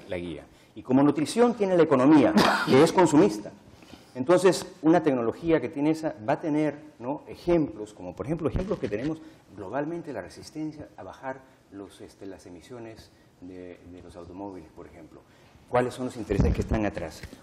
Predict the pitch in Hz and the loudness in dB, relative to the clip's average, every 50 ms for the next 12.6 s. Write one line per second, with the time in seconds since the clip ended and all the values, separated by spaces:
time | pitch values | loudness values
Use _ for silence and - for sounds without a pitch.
0 | - - 196 185 170 160 165 226 233 240 233 277 294 262 - - - - - - | -2 2 6 6 6 6 4 2 0 0 0 0 0 -2 -2 -6 -12 -18 -18 -20
1 | - _ _ _ _ - 85 - - - 98 87 82 - - - - _ _ 90 | -20 _ _ _ _ -16 -16 -12 -8 -6 -6 -6 -6 -10 -14 -20 -20 _ _ -20
2 | 82 - - - 80 - - - - - - - - - - 131 151 165 160 156 | -20 -20 -20 -20 -20 -20 -20 -20 -20 -20 -20 -20 -20 -14 0 2 4 4 4 4
3 | 127 120 - - 147 127 110 - - 92 107 - - _ _ _ _ - 107 107 | 4 2 4 4 2 2 2 -2 -8 -12 -16 -16 -20 _ _ _ _ -10 -6 -4
4 | 107 101 - 104 101 104 - - - 160 190 240 247 220 131 104 90 92 - - | -4 -4 -2 -2 -4 -4 -4 -4 0 4 4 6 6 4 4 0 -2 -6 -10 -14
5 | - - - - - - 127 113 107 104 98 101 98 98 98 98 92 - - - | -20 -20 -20 -20 -6 0 2 2 2 2 0 -4 -6 -6 -8 -8 -10 -12 -14 -12
6 | - 156 156 156 143 139 - - - - - 110 123 160 208 233 214 180 139 104 | -2 2 2 2 2 2 -2 -6 -14 -14 -4 0 2 2 4 4 2 0 -2 -4
7 | 107 95 92 92 95 110 120 123 113 - 104 98 92 85 - 92 82 82 82 87 | -6 -10 -10 -8 -6 -4 -4 -4 -6 -8 -12 -14 -14 -16 -16 -16 -16 -16 -16 -16
8 | - 127 120 - 123 104 92 90 104 113 - 147 113 104 107 143 185 190 - 196 | -16 -16 -14 -12 -12 -12 -12 -12 -14 -14 -12 -12 -8 -6 -6 -4 -4 -4 -4 -4
9 | 180 - 233 262 269 269 - 104 82 - - - - - - 135 190 233 - - | 0 4 4 4 4 4 0 -4 -6 -8 -12 -20 -20 -6 0 2 2 2 0 -2
10 | - - - - 185 196 120 95 90 90 87 - - 87 90 98 92 85 85 - | -10 -18 -6 0 2 2 2 2 -2 -6 -8 -12 -14 -14 -12 -10 -10 -10 -10 -10
11 | 110 98 - 120 104 - - 202 208 175 139 107 98 104 101 101 104 101 95 - | -10 -8 -8 -8 -10 -6 -2 0 0 2 0 -2 -2 -2 -2 -2 -2 -2 -2 -4
12 | 110 104 107 110 110 113 120 123 120 117 113 | -4 -4 -4 -4 -2 0 2 2 2 2 -2